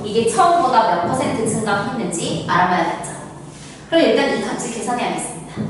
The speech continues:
자, 이 값을 계산할게요. 네, 이렇게.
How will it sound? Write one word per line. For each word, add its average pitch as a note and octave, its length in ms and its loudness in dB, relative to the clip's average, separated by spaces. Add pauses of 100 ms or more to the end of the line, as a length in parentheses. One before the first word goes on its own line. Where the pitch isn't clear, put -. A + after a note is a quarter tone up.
(320)
자, G#3 80 0
이 G#3 100 4
값을 G#3 340 0
계산할게요. - 1040 0
네, - 60 -8 (280)
이렇게. - 320 -6